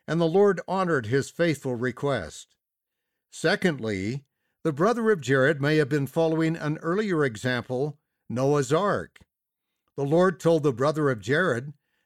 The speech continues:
that his barges could not have fire or windows.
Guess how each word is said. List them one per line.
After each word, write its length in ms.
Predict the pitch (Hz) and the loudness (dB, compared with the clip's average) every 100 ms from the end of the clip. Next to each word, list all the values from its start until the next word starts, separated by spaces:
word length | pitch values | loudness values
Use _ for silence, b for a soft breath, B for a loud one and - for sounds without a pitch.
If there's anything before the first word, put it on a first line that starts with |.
| - | -2
that 120 | 156 | 2
his 180 | 151 101 | 2 0
barges 500 | 113 131 139 151 151 | -2 0 2 0 -2
could 200 | - 147 | -2 -2
not 240 | 143 143 | -2 -4
have 220 | 113 127 - | -4 -6 -4
fire 580 | 147 185 147 120 131 _ | -2 0 0 -2 -4 _
or 120 | 131 | -6
windows. 840 | 151 214 180 117 76 73 - - | 0 0 0 -2 -4 -10 -18 -20